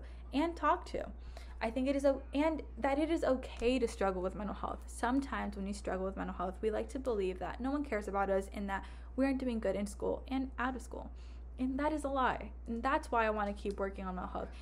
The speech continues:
to let students know that it is okay and that the district and Student Advisory Council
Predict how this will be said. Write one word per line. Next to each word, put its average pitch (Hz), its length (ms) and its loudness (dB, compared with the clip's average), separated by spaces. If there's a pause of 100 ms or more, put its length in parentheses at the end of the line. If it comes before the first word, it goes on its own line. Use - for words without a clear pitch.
(220)
to 262 100 2
let 269 240 4
students 254 380 0
know 190 160 0
that 202 200 0
it 254 180 2
is 302 180 2
okay - 400 -2
and 226 140 0
that 233 120 2
the 247 120 0
district 262 440 -2
and 269 180 4
Student 247 220 -2
Advisory 202 300 0
Council 190 420 -4